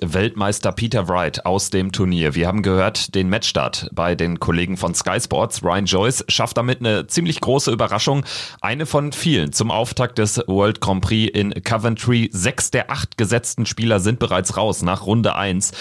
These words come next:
Darunter neben Peter Wright auch Nathan Aspinall, der an Gabriel Clemens scheitert. Wir analysieren die erste Runde hier bei Checkout, der Darts Podcast, blicken dann auch kurz voraus auf die Achtelfinals. Ich bin Kevin Schulte und zugeschaltet natürlich auch heute Christian Rüdiger. Grüße.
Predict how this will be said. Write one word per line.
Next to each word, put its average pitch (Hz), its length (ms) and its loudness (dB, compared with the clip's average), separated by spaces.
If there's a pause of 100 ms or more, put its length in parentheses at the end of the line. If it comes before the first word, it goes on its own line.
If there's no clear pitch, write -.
(220)
Darunter 117 360 2
neben 110 280 0
Peter 117 320 0
Wright 101 260 2
auch 107 260 0
Nathan 92 380 0
Aspinall, 139 500 0
der 101 200 0
an 113 180 -4
Gabriel 95 400 -2
Clemens 117 540 0
scheitert. - 460 -4 (360)
Wir 110 380 0
analysieren 127 600 2
die 95 100 0
erste 113 260 0
Runde 120 240 2
hier 113 180 2
bei 110 140 2
Checkout, 113 580 0
der 101 180 2
Darts 101 220 0
Podcast, 98 480 0
blicken 104 340 -2
dann 104 180 0
auch 104 180 0
kurz - 260 0
voraus 104 420 2
auf 104 220 0
die 104 240 -2
Achtelfinals. 101 960 0 (380)
Ich 107 160 -4
bin 98 280 -2
Kevin 107 260 0
Schulte 98 260 2
und 90 120 -2
zugeschaltet 90 560 0
natürlich 95 400 0
auch 87 160 0
heute 85 340 2
Christian 87 400 -4
Rüdiger. 80 420 -2
Grüße. - 420 -2